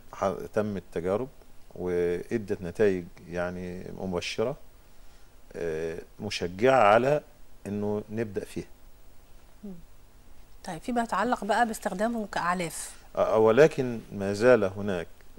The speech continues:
Speaker 1: احت-، حاجة ل-، لكميات الشعير الناتجة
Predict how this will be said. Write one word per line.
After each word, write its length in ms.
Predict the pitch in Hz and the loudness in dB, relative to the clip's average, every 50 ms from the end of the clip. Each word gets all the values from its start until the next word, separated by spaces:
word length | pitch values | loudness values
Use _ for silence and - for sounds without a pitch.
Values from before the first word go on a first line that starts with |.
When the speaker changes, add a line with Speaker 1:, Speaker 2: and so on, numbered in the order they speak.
| - - - | -18 -16 -16
Speaker 1:
احت-، 400 | - - - - - - - - | -16 -16 -18 -18 -18 -18 -10 -8
حاجة 420 | - - 120 117 123 110 104 101 92 | 0 6 8 8 8 8 6 2 0
ل-، 160 | 92 92 95 95 95 | -2 -6 -8 -10 -10
لكميات 720 | 92 92 92 95 92 92 - - - 101 101 110 123 120 | -8 -8 -8 -8 -8 -10 -12 -10 -8 -4 -2 -2 -2 -2
الشعير 300 | - - - 113 117 117 | -2 -2 -2 0 -2 -2
الناتجة 420 | 110 113 120 127 127 123 127 135 | -2 -4 -6 -6 -6 -6 -8 -8